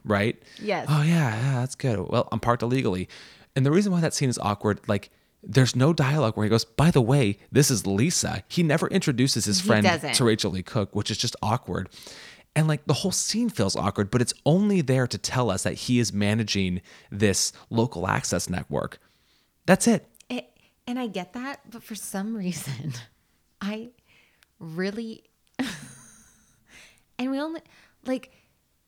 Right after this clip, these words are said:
Speaker 2: I'm not, I am not drunk. I don't even know if I would say I'm buzzed, even after having, um,
Speaker 1: We split a bottle of wine.
Speaker 2: Yeah.
Speaker 1: Yeah.
Speaker 2: I still really enjoyed the dialogue in this movie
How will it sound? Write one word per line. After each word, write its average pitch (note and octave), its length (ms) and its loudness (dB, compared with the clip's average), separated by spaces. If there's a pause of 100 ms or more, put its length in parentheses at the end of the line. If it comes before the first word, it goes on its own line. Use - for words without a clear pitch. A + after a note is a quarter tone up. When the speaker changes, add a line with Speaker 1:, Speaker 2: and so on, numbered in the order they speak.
(340)
Speaker 2:
I'm A3 280 -2
not, A#3+ 360 -4 (320)
I G3+ 140 -4
am A#3 200 -4
not D#3+ 260 -4
drunk. D3+ 400 -6
I G#3+ 100 -6
don't D#4+ 180 -6
even C#4 180 -8
know C4 100 -6
if B3 80 -12
I B3 100 -4
would A3+ 140 -6
say F#3 180 -6
I'm D#3+ 160 -8
buzzed, G#3 580 -6 (140)
even F#3+ 280 -4
after D3+ 560 -8
having, C#3+ 640 -10 (240)
um, D3 520 -12 (140)
Speaker 1:
We D#3+ 100 -2
split E3 180 2
a C3+ 40 2
bottle F#2 220 4
of E2+ 60 0
wine. G2+ 240 -2
Speaker 2:
Yeah. E4 260 -4
Speaker 1:
Yeah. A#3+ 100 4 (1200)
Speaker 2:
I C4 120 -6 (200)
still D#4+ 440 -8
really G#3 280 -4
enjoyed F#3+ 420 -2 (340)
the D#3+ 300 -6
dialogue C#3+ 640 -4
in E3+ 100 -8
this E3 180 -10
movie E3 380 -10